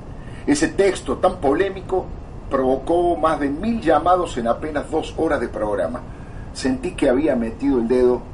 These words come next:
en alguna llaga. Que la nueva visita de Cristina al Vaticano era algo revulsivo, que generaba opiniones y sentimientos encontrados entre los que aman y admiran al Papa,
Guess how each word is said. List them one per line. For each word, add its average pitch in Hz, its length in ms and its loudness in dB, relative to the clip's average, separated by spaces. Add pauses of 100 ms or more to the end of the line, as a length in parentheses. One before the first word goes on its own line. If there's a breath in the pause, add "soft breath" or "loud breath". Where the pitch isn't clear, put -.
(340)
en 101 160 -6
alguna 104 320 -2
llaga. 76 380 -2 (920 loud breath)
Que 160 140 4
la 147 160 8
nueva 214 320 6
visita 139 800 2
de 113 140 -4
Cristina 147 480 -2
al 123 60 2
Vaticano 143 600 0
era 151 160 8
algo 156 240 4
revulsivo, 127 960 -2
que 107 100 -10
generaba 165 540 4
opiniones 165 800 0 (480)
y - 80 -2
sentimientos 139 720 0
encontrados 123 880 2 (420 loud breath)
entre 131 380 -2
los 123 160 0
que - 260 -2
aman 113 460 2 (420)
y 135 100 2
admiran 160 460 4
al 131 120 0
Papa, - 420 4